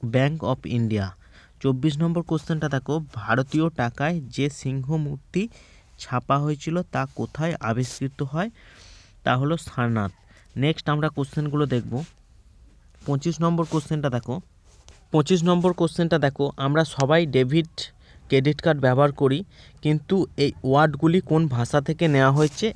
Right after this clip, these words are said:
এখানে অ্যান্সার হয়ে যাবে ল্যাটিন ভাষা। ছাব্বিশ নম্বর কোশ্চেনটা দেখো, ছাব্বিশ নম্বর কোশ্চেনটা দেখো, Planet Economy for India বইয়ের লেখক হচ্ছে এম বিশ্বেশ্বর।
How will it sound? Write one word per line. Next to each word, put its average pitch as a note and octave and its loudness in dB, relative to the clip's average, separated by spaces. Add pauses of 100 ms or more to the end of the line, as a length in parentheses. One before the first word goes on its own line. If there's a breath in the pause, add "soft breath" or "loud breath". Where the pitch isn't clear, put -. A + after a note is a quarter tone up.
(120)
এখানে D3 0
অ্যান্সার C3 2
হয়ে D3 2
যাবে D#3+ 2
ল্যাটিন C3+ 2
ভাষা। G#2+ -4 (760 loud breath)
ছাব্বিশ C3+ 0
নম্বর F3 2
কোশ্চেনটা D#3+ 0
দেখো, C3 -2 (2000 soft breath)
ছাব্বিশ C3+ -2
নম্বর F3+ 0
কোশ্চেনটা E3 -4
দেখো, C#3+ -4 (100)
Planet D3 2 (140)
Economy D3+ 0 (100)
for C#3+ 0 (200)
India C#3 0
বইয়ের B2+ 2
লেখক C3+ -2
হচ্ছে F3+ -4 (480 soft breath)
এম D#3+ 2
বিশ্বেশ্বর। C3 -2